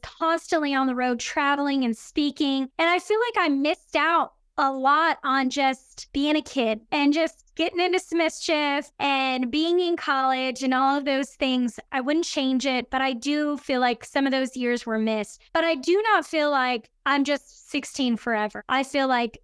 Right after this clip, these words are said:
I'm just in a healthier place, but I can look back at my sixteen-year-old self and I can feel compassion and I can feel empathy and I can see, you know, I feel the pain. "Oh,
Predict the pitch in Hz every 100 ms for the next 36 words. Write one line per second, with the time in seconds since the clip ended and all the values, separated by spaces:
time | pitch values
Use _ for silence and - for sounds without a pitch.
0 | - 262 254 233 262 - 254 226 - 262
1 | 269 262 269 233 226 247 240 285 381 -
2 | - 330 339 349 320 330 359 - 285 294
3 | 294 269 269 - 277 - 285 262 254 254
4 | - 262 262 262 240 254 240 269 262 247
5 | - 220 214 - 226 220 208 240 - 262
6 | 262 285 254 277 277 233 262 254 247 240
7 | 240 240 - 285 277 285 294 - - -
8 | 285 285 285 277 262 262 247 254 269 254
9 | 262 294 285 262 254 - 262 262 247 -
10 | 294 285 254